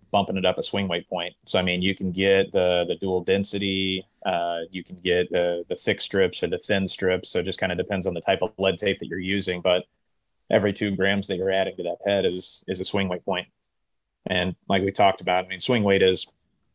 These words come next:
essentially an arbitrary measurement, just allowing the player to feel the club head more through the swing. So, I mean, for Scott, as he's adding this lead tape and trying to get to that D four swing weight, that's the determination that he's made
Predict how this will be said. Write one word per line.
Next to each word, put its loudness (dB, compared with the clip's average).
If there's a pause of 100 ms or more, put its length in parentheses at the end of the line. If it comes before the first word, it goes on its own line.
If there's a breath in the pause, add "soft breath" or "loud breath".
(580)
essentially 0
an -4
arbitrary 0
measurement, -4 (200)
just -4
allowing 0
the -8
player -2
to -4 (380)
feel 2
the -4
club -2
head -2
more -6
through -10
the -8
swing. -2 (520)
So, 0
I 2
mean, -2
for -2
Scott, 4 (560)
as 0
he's -4
adding 2
this -6
lead 0
tape 0
and -8
trying -6
to -20
get -2
to -6
that -2
D -2
four -2
swing -4
weight, -8 (200)
that's 4
the 2
determination -2
that -6
he's -2
made 2